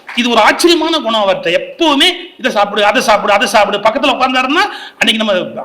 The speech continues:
அவஸ்தை தாங்க முடியாது, அப்படி உபசரிப்பார் அவருடைய அன்பு. அதே மாதிரி வேஸ்ட் பண்ணக்கூடாது, அவருக்கு கோபம் வரும், அதனால இலையை இப்படி பார்த்துக்கிட்டே வந்தார். எங்க அப்பா இலைய பார்த்தாரு, எங்க அப்பா இலையில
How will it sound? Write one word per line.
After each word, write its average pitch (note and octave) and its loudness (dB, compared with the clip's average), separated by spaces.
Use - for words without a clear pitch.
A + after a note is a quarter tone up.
அவஸ்தை D4+ 0
தாங்க B3+ 2
முடியாது, G3+ 0
அப்படி D4 -2
உபசரிப்பார் C4 0
அவருடைய G3 2
அன்பு. G#3 0
அதே E4+ 2
மாதிரி D#4 2
வேஸ்ட் E4 2
பண்ணக்கூடாது, F3+ 0
அவருக்கு B3 -2
கோபம் A3 0
வரும், C#3+ -2
அதனால C4+ 2
இலையை C4 0
இப்படி G3 -6
பார்த்துக்கிட்டே F#3+ -2
வந்தார். C3 -2
எங்க B3 0
அப்பா E4+ 0
இலைய A3+ 2
பார்த்தாரு, D3+ 0
எங்க B3 0
அப்பா D4 0
இலையில A3 0